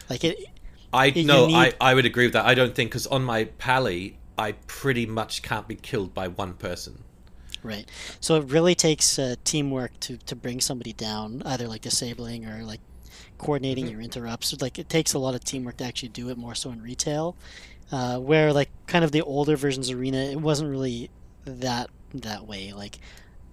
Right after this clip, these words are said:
Speaker 1: a strong player would be able to kill another player, even
Speaker 2: Would be
Speaker 1: a,
Speaker 2: able to
Speaker 1: another
Speaker 2: kill a
Speaker 1: strong
Speaker 2: hero.
Speaker 1: player if they played, if they played it really well.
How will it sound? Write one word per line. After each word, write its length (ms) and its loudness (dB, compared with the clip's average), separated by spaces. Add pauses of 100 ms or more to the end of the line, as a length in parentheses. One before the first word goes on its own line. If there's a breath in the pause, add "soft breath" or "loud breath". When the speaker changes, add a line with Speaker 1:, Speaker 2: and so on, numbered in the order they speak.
(300)
Speaker 1:
a 80 -2
strong 500 2
player 460 -4
would 180 -10
be 120 -6
able 180 -10
to 80 -12
kill 260 -10
another 280 -12
player, 460 -12 (480 loud breath)
even 260 2
Speaker 2:
Would 60 2
be 40 2
Speaker 1:
a, 0 -
Speaker 2:
able 40 -2
to 60 -4
Speaker 1:
another 180 0
Speaker 2:
kill 40 0
a 20 0
Speaker 1:
strong 340 0
Speaker 2:
hero. 100 -6
Speaker 1:
player 260 -6
if 160 -8
they 100 -8
played, 400 -10 (140)
if 140 -12
they 100 -8
played 260 -12
it 80 -12
really 240 -12
well. 380 -12